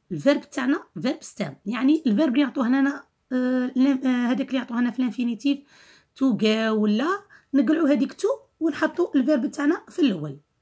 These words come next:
أوكي؟ تبعوا معايا. كيما هنا ديس-، آه، decide، هنا تبدو بالفعل.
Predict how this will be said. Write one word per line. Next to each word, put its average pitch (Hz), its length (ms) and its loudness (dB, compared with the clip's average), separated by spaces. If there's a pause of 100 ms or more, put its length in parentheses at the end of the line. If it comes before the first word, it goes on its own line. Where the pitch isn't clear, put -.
(180)
أوكي؟ 302 240 -2 (1400)
تبعوا 190 260 0
معايا. 143 340 -8 (1200)
كيما 262 240 4
هنا 277 340 8
ديس-، 254 320 -2
آه، 208 260 0 (280)
decide، 233 680 4
هنا 247 160 2
تبدو 262 320 0
بالفعل. 208 520 -2